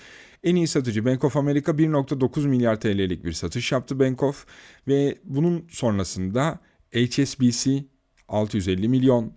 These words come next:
Info altı yüz elli milyon. Yani aslında yabancının Cuma günü yine satışa devam ettiğini net bir şekilde görebiliyoruz.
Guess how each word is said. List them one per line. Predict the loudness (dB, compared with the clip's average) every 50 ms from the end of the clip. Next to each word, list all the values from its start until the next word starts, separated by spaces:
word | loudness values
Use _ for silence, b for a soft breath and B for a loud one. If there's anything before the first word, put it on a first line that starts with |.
| -18 -10 -4
Info | -2 -2 -2 -2 -2 0 0 0 0 0 -2
altı | -2 0 0 0 -2 -4
yüz | -4 -2 0
elli | 0 0 0 -2
milyon. | -2 -4 -4 -6 -6
Yani | -4 -2 -2 -2 0 0
aslında | -2 -2 -2 -2 -2 0
yabancının | 0 2 2 2 2 2 2 2 2 0 0 0 0 -4 -8 -8
Cuma | -6 -2 0 2 2 2
günü | 2 2 2 2
yine | 2 2 2 0 0
satışa | -2 -2 -4 -4 -4 -2 -2 -2
devam | 0 -2 -2 -2 -4 -4
ettiğini | -6 -8 -8 -8 -6 -4 -2 -2 -4 -4 -6 B B B B B B
net | -4 -4 -4
bir | -4
şekilde | -4 -4 -2 -2 -2 -2 0
görebiliyoruz. | 0 0 2 0 0 0 0 0 0 -2 -2 -4 -6 -8 -10